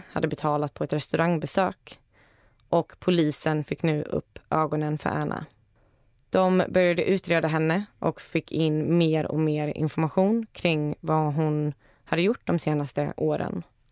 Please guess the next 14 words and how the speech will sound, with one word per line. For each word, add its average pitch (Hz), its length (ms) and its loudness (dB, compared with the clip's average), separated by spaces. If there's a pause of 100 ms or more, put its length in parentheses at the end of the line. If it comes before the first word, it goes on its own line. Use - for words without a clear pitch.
(720)
Och 196 300 0
under 190 220 6
den 185 100 4
här 202 160 4
tiden 165 480 2
så - 140 -2
förfalskade 151 640 -2
Anna 151 320 0
två 147 520 0
checkar 190 480 -4 (720)
och 175 240 -2
fick - 360 -6
ut 147 360 0
över 147 340 0